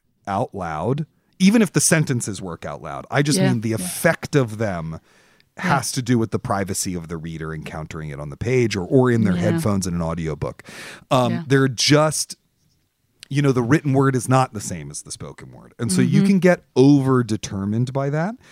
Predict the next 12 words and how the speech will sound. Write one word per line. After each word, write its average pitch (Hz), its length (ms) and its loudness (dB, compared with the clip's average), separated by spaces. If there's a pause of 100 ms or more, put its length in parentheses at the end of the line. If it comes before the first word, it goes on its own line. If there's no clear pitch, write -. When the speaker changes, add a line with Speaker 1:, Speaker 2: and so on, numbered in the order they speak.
(320)
Speaker 1:
Uh, 131 220 2
Speaker 2:
Mm-hmm. 175 120 -2
Speaker 1:
in 160 220 6
particular, 143 880 0
you 123 180 -6
can 117 200 -6
get 110 260 -4
kind 110 360 -8
of 98 460 -10 (760)
attached - 840 -2
to 113 200 2
cheap - 500 -4